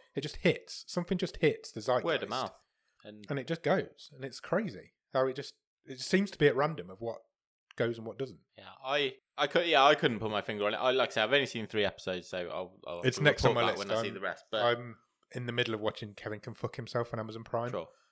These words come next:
Speaker 1: So I've got four of them left. So as soon as I finish that, which will be this weekend, I'll
Speaker 2: I'm not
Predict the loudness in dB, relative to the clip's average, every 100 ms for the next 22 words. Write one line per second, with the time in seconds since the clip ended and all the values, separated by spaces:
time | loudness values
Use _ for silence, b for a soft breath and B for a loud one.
0 | b -8 -8 -8 -10 -4 -2 -2 -4 -8
1 | -10 -18 -16 -12 -10 -10 -10 -10 -12 -12
2 | -14 _ _ -18 -16 -14 -16 -16 -16 -16
3 | -14 -16 -18 -20 _ _ -2 2 4